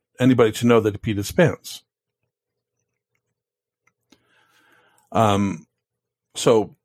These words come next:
kids will lie to avoid embarrassment. They'll also lie to maintain privacy without notifying others of that intention.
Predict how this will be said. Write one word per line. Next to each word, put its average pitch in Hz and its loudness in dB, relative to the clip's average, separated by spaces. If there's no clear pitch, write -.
kids 131 0
will 117 2
lie 101 2
to 120 0
avoid 101 0
embarrassment. 120 -2
They'll 143 2
also 143 2
lie 127 4
to 123 0
maintain 120 -4
privacy 131 -2
without 127 2
notifying 123 -2
others 123 0
of 117 -6
that 117 0
intention. 123 -2